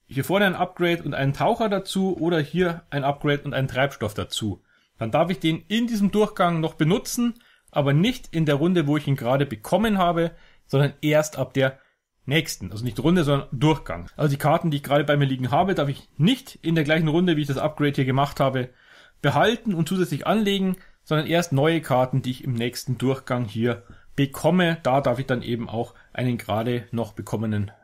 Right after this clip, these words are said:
Treibstoff drauflegen. Das gleiche beim Taucher, auch den darf ich dann auf der nächsten Karte, die ich auflege und behalte, drauflegen. Nicht auf die Karte, die ich in der Runde gelegt habe, in der ich gerade das Upgrade hier gemacht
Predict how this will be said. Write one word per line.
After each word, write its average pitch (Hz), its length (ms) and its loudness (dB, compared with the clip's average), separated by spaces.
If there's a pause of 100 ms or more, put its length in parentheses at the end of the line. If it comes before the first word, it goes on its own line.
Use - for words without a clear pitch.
(240)
Treibstoff 120 580 -4 (140)
drauflegen. 104 1200 -2 (560)
Das - 120 -20
gleiche 143 220 2
beim 113 140 -2
Taucher, 147 460 2
auch 110 120 -8
den 120 160 -4
darf 117 140 0
ich 107 100 -8
dann 110 360 -2 (260)
auf 131 200 -4
der 104 280 -4
nächsten 123 500 -2
Karte, 110 480 -2
die 104 180 -6
ich 101 140 -10
auflege 107 800 -2
und 110 100 -6
behalte, 101 560 -4 (360)
drauflegen. 160 760 0 (240)
Nicht 180 220 2
auf 170 60 0
die 147 120 -6
Karte, 135 320 2
die 147 140 -4
ich 147 120 -10
in 170 140 0
der 165 180 4
Runde 156 320 2
gelegt 135 300 -2
habe, 131 180 2
in 120 100 -4
der 110 120 0
ich 104 60 -8
gerade 113 200 -4
das 107 200 -10
Upgrade 113 480 -4 (240)
hier 127 180 0
gemacht 123 400 0